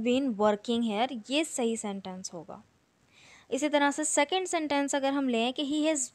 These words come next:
been went to the store", ये बिल्कुल रॉन्ग सेंटेंस है। यहाँ पे been और has क्यों लगा है, ये बिल्कुल अजीब सा सेंटेंस है। This is also incorrect। The right sentence is, "He has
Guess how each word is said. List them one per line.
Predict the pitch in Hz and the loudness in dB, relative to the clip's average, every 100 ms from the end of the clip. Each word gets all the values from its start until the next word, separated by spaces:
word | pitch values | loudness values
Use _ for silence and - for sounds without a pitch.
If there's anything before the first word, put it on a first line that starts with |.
| 262 | -2
been | 269 330 311 226 240 | 0 0 -4 -4 2
went | 247 294 302 | 2 2 -2
to | 254 | -2
the | 254 - | -2 -2
store", | 226 202 - _ - - _ | -4 -4 -6 _ -20 -20 _
ये | 294 | -4
बिल्कुल | 254 320 339 370 359 | 2 2 4 4 2
रॉन्ग | 214 240 262 330 | 4 2 2 0
सेंटेंस | 302 262 240 226 226 | -2 -2 0 -2 -2
है। | 277 | -2
यहाँ | 277 262 | 0 2
पे | 294 | 0
been | 220 214 262 294 - | 0 -2 -2 -2 0
और | 240 233 | 0 4
has | 226 233 - | 4 4 2
क्यों | - 302 | -4 0
लगा | 262 214 | 0 2
है, | 220 311 - - - - - | 0 0 -8 -20 -20 -20 -6
ये | 285 | -2
बिल्कुल | 269 294 320 330 | 2 2 2 2
अजीब | - 262 330 | 2 2 2
सा | 311 | 2
सेंटेंस | 277 226 202 214 | 0 -2 0 -2
है। | 247 | 0
This | 311 339 | 0 -2
is | - - | 0 6
also | 302 339 370 370 | 6 6 4 2
incorrect। | 330 269 220 180 - - _ - _ - | 2 -2 -2 -2 -6 -20 _ -20 _ 0
The | 226 | 6
right | 226 247 - | 8 6 4
sentence | 254 254 247 | 2 2 2
is, | 302 440 - - - - - | 4 4 0 -14 -20 -10 10
"He | 349 359 | 12 12
has | 294 330 | 12 12